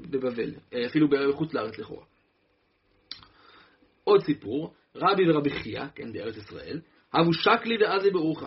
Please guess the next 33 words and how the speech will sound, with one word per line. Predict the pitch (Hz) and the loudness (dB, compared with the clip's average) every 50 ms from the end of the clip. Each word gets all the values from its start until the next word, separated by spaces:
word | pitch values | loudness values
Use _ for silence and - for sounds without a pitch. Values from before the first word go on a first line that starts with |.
| - - _ _ _ _ _ _ _ _ - | -14 -16 _ _ _ _ _ _ _ _ -8
הם | 156 175 180 165 - | -6 -6 -6 -6 -8
הלכו | 143 156 180 | -8 -6 -2
בדרך, | 175 170 156 147 143 143 139 - - _ _ _ _ - | 0 4 6 6 6 4 4 -2 -8 _ _ _ _ -10
הסתלקו | 160 151 - - 196 220 240 226 214 208 | -10 -8 -4 2 4 4 4 4 2 0
לצידי | 196 170 190 180 196 | -4 -4 -4 -2 0
הדרכים, | 196 190 190 185 180 - 160 160 160 165 160 | 0 0 0 0 -2 -2 -2 -2 -2 -4 -6
כן, | - - - _ | -12 -18 -20 _
הלכו | - 143 - - 185 | -16 -12 -6 -4 -4
לצידי | 175 - 156 151 143 | -4 -2 -2 -2 -2
הדרך, | 131 160 202 202 175 - | 0 2 0 0 0 -2
כנראה | 135 139 143 | -4 -4 -2
שהדרך | - 123 127 135 135 | -2 -2 -4 -4 -4
הייתה | 120 - 127 | -6 -8 -8
משובשת. | 127 - 165 202 214 208 190 185 _ _ _ _ _ _ _ _ _ _ - | -8 -2 2 2 2 2 0 -8 _ _ _ _ _ _ _ _ _ _ -2
הווה | 180 202 226 233 - | 0 0 2 2 0
כמפסיע | - 165 151 147 - - - - - 233 240 214 170 | 0 0 0 0 -2 -8 -14 -4 2 2 4 4 4
ועזל, | 151 - - 202 226 170 147 135 120 131 147 165 _ _ _ _ _ _ _ - | 2 2 2 2 2 2 0 -4 -6 -8 -10 -16 _ _ _ _ _ _ _ -10
רבי | 143 143 147 143 | -4 0 2 4
יהודה | 143 139 139 139 190 202 214 185 | 4 4 4 2 2 2 2 2
בן | 196 196 - | 2 0 0
קנוסה | 208 190 208 247 262 254 - 220 208 | -2 -2 0 0 -2 -2 -2 -4 -2
כמאי, | - 214 214 247 247 233 | -2 -2 -2 -2 -2 -4
הוא | 208 - | -4 -4
היה | - 190 185 | -4 -2 0
הולך, | 180 175 196 214 214 - - - - _ _ _ _ _ _ _ _ _ _ | 0 2 4 2 2 0 -4 -14 -16 _ _ _ _ _ _ _ _ _ _
פוסע | - - - - 208 208 208 175 | -18 -10 -4 0 2 2 2 2
והולך, | 151 127 135 175 196 - - - - _ _ _ _ _ _ _ _ _ _ _ _ - | 2 0 0 0 -2 -4 -6 -14 -18 _ _ _ _ _ _ _ _ _ _ _ _ -10
אה, | 127 123 117 113 107 | -8 -8 -8 -8 -8
רבי | 107 117 127 135 175 | -6 -6 -2 0 4
יהודה | 185 170 143 139 160 160 | 4 4 4 4 4 2
בן | 147 147 139 | 2 0 -2
קנוסה | - - 107 117 160 180 170 - 180 175 - - | -4 -6 -6 -4 -4 -4 -4 -4 -8 -8 -8 -12
לפניהם, | 208 170 - - 202 202 208 220 247 | -14 -14 -10 -6 -6 -4 -4 -4 -6